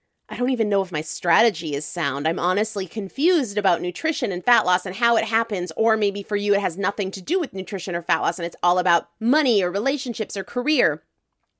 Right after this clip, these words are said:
get the right information. Certainly, there are a ton of resources that are available for free. I will specifically direct you to episodes one twenty-one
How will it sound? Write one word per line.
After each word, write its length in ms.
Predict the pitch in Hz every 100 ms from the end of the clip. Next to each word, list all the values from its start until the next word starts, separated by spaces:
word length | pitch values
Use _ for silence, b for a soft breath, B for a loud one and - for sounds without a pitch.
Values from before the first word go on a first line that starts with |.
| b b b b b -
get 180 | 220 226
the 120 | 240
right 200 | 185 180
information. 840 | 170 170 170 170 165 143 85 - _ _ _ _ _ -
Certainly, 460 | 311 302 285 269
there 180 | 233 214
are 160 | - 202
a 100 | 165
ton 420 | - 247 240 247 -
of 160 | 196
resources 680 | 202 202 214 202 - 208 190
that 140 | 190
are 80 | 175
available 600 | - 165 214 220 226 208 196
for 180 | 196
free. 540 | 185 - 190 190 185 180 B B
I 80 | 190
will 160 | 196 214
specifically 960 | - - 202 - 392 - 349 302 254
direct 500 | 196 202 185 180 -
you 120 | 208
to 320 | 196 - 202 -
episodes 580 | 202 208 - 202 190 -
one 400 | 196 175 208 262
twenty-one 760 | 277 294 285 254 202 196 196